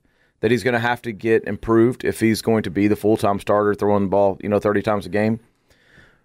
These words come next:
But this offense is gonna look a lot different than it did with Kyle Trask, 'cause Kyle Trask was a very,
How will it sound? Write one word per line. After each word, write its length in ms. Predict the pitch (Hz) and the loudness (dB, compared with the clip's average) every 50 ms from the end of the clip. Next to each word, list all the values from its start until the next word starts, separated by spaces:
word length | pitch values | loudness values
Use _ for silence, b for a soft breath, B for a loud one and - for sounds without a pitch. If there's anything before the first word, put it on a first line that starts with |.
| b b - | b b -6
But 200 | 107 143 151 143 | -2 -2 -2 -2
this 160 | 143 127 147 | -2 -2 0
offense 420 | 147 156 170 - 156 147 135 - | 0 0 0 0 -2 -4 -4 -4
is 100 | 135 117 | -6 -4
gonna 180 | 113 135 127 123 | -2 0 2 2
look 120 | 127 123 | 2 2
a 60 | 113 | 2
lot 200 | 113 113 110 98 | 2 2 2 0
different 300 | 82 117 123 - 123 113 | 0 -2 -2 -2 -2 -2
than 120 | - 107 104 | -2 -2 -2
it 100 | 101 80 | -2 0
did 140 | 107 104 101 | 0 0 2
with 160 | 92 95 - | 0 -2 -2
Kyle 220 | - 92 87 85 | 0 0 0 0
Trask, 460 | - - 123 139 - 90 - - - | -2 -4 -4 -4 -2 -2 -4 -8 -10
'cause 140 | - 98 92 | -12 -12 -8
Kyle 240 | - - 143 139 135 | -4 -2 0 0 -2
Trask 400 | - - 156 165 175 170 - - | -2 -2 0 0 0 0 -2 -2
was 160 | 139 127 117 | -4 0 2
a 80 | 123 117 | 0 0
very, 840 | 101 90 98 123 120 123 123 123 120 117 117 113 113 110 107 - | 0 0 0 2 2 4 4 4 4 4 4 4 4 2 0 -2